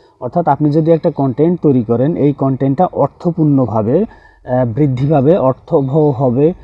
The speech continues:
সবার কাছে পৌঁছে যাবে, আহ, যদি আপনি আপনার কনটেন্টে নতুন কিছু তথ্য সরবরাহ করতে পারেন। Here are some example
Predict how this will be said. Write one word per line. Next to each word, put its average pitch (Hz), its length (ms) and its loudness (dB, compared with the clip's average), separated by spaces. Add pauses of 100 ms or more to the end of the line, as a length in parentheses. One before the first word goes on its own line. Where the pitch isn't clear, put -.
(160)
সবার 135 320 -2
কাছে 143 240 -4 (100)
পৌঁছে 143 320 0
যাবে, 131 300 2
আহ, - 1200 -4
যদি 151 380 4
আপনি 175 300 2
আপনার 165 260 -2
কনটেন্টে 147 500 0
নতুন 160 340 4
কিছু 151 360 -2
তথ্য 156 360 0
সরবরাহ 135 600 0 (340)
করতে 165 480 -4 (380)
পারেন। 110 300 -2 (2250)
Here 180 320 8
are 185 200 2
some 165 200 6
example 175 500 4